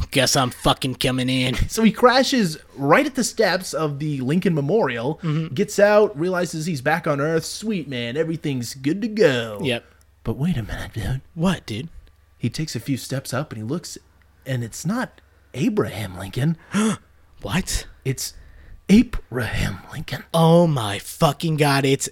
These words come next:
Speaker 1: Abraham Lincoln as a monkey, except in the back where Abraham Lincoln's memorial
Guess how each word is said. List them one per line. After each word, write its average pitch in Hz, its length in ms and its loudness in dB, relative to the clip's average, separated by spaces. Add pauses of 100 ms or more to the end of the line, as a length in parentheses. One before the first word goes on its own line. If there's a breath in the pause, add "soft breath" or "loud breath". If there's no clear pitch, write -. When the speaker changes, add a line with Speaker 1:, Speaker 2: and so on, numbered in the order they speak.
(140)
Speaker 1:
Abraham 170 600 6
Lincoln 156 320 2
as 123 140 -2
a 95 100 -8
monkey, 135 840 2
except - 680 6 (420 loud breath)
in 185 180 6
the 175 80 6
back 175 460 6 (180)
where 151 580 6 (320)
Abraham 143 460 2
Lincoln's 131 680 -2
memorial 117 840 -2